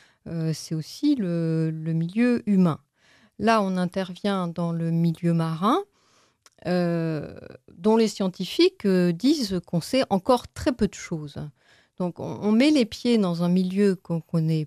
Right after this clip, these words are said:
peu. Euh, les impacts, euh, sont étud-, ont été étudiés, mais parfois de façon, enfin, on a, ça mériterait que les impacts soient étudiés de façon plus, plus approfondie.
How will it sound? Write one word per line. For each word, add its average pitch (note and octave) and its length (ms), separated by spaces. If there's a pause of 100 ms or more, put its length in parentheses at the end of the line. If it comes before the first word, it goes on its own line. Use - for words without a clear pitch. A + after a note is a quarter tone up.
(160)
peu. D#4+ 160 (720)
Euh, F3 800 (260)
les G#3 320
impacts, A3 640 (600)
euh, E3 680
sont F#3 280
étud-, F#3 460
ont F#3 140
été G3 400
étudiés, F#3+ 600
mais E3+ 140
parfois F3+ 460
de E3 120
façon, - 420
enfin, F3 340
on D#3+ 260
a, - 220 (580)
ça E3+ 220
mériterait F3 540
que E3 220
les E3 120
impacts F3 460
soient - 240
étudiés F3 320
de - 80
façon E3+ 400
plus, F#3+ 300
plus G3+ 380
approfondie. F3+ 720